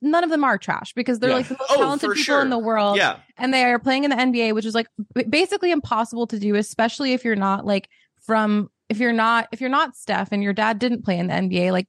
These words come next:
Speaker 1: the chances of you actually making it, it's
Speaker 3: Yeah.
Speaker 1: just so, so infinitesimal. And even if your dad was in the N B A, you could be like Sharif O'Neal, who you know, did pretty good at Summer League last year and never made an N B A roster. So, like,
Speaker 3: Yeah.
Speaker 2: Mm-hmm.
Speaker 1: it's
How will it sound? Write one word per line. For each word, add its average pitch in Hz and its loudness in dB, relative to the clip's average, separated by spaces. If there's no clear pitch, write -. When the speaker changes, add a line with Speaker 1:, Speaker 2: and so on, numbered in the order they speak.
Speaker 1:
the 220 -2
chances 269 -2
of 226 0
you 214 0
actually 202 -4
making 208 0
it, 180 -2
it's 220 -2
Speaker 3:
Yeah. 110 2
Speaker 1:
just 87 -4
so, 269 0
so 254 0
infinitesimal. 208 -2
And 196 0
even 269 0
if 277 -4
your 240 0
dad 269 0
was 294 0
in 285 -2
the 233 -2
N 208 -2
B 202 0
A, 190 -2
you 220 0
could 247 -2
be 240 0
like 220 0
Sharif 240 0
O'Neal, 254 2
who 208 0
you 220 0
know, 202 2
did 220 -4
pretty 294 0
good 330 0
at 220 -2
Summer 262 0
League 226 0
last 214 -2
year 214 2
and 202 0
never 202 0
made 202 0
an 208 0
N 202 2
B 202 0
A 196 -2
roster. 202 -2
So, 226 -4
like, 220 0
Speaker 3:
Yeah. 202 -6
Speaker 2:
Mm-hmm. 117 -8
Speaker 1:
it's - -14